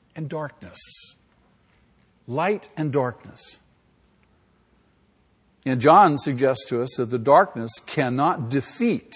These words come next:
the light. It can't overcome the word. Despite Satan's frantic and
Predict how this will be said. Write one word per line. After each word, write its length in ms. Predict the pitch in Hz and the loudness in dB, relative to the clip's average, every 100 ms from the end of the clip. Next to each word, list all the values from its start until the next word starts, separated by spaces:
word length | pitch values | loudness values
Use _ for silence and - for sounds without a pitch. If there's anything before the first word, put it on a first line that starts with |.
| - - _ _ _ _ _ _ _ _ _ _ _ _ _ _ _ _ _ _ _ _ _ _ - | -12 -14 _ _ _ _ _ _ _ _ _ _ _ _ _ _ _ _ _ _ _ _ _ _ -12
the 120 | 127 | -6
light. 320 | 110 95 80 - _ _ _ _ | -4 -4 -8 -16 _ _ _ _
It 160 | 127 120 | -10 -8
can't 300 | - 175 190 202 | -2 -2 0 0
overcome 920 | 165 156 139 - 196 151 110 104 107 _ _ _ _ _ _ _ _ _ | 0 0 -6 -6 0 0 0 -6 -10 _ _ _ _ _ _ _ _ _
the 140 | - 120 | -6 -2
word. 460 | 113 110 90 78 87 - - - _ _ _ _ _ _ _ _ _ _ _ _ _ | -2 -2 -4 -10 -18 -20 -20 -20 _ _ _ _ _ _ _ _ _ _ _ _ _
Despite 500 | 135 - 170 202 202 | -4 4 8 8 6
Satan's 500 | 190 180 160 156 - - | 2 2 2 -2 -6 -12
frantic 720 | - 170 175 208 220 208 196 | -8 0 0 0 0 0 0
and 260 | 131 120 | -6 -6